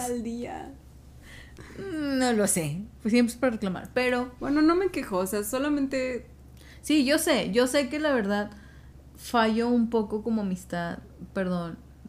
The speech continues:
Speaker 1: Lo
Speaker 2: pero
Speaker 1: importante
Speaker 2: los
Speaker 1: es que
Speaker 2: quiero.
Speaker 1: las amistades siempre estén cuando, cuando más las necesitas, sea,
Speaker 2: Sí.
Speaker 1: sea por llamadas, sea por audio, sea porque se van a ver para echar el café o la cheve para chismear, pero que
Speaker 2: Ujú.
Speaker 1: esos son elementos principales de la amistad, que, que puedas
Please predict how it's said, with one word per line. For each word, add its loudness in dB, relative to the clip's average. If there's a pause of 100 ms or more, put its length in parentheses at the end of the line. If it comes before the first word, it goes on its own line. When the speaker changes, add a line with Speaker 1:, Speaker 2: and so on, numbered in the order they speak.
(160)
Speaker 1:
Lo -4
Speaker 2:
pero 0
Speaker 1:
importante 4
Speaker 2:
los 6
Speaker 1:
es 4
que -
Speaker 2:
quiero. 6
Speaker 1:
las 4
amistades 0
siempre -2
estén -2
cuando, -2
cuando -2
más -2
las -6
necesitas, -8
sea, -2
Speaker 2:
Sí. -6
Speaker 1:
sea -4
por -4
llamadas, -2
sea -4
por -4
audio, -2
sea -6
porque -10
se -8
van -4
a -4
ver -6
para -8
echar -8
el -6
café -8
o -10
la -10
cheve -8
para -12
chismear, -10 (600)
pero 0
que -2
Speaker 2:
Ujú. -14
Speaker 1:
esos -6
son -2
elementos -4
principales -4
de -4
la -4
amistad, -6
que, -4
que -8
puedas -6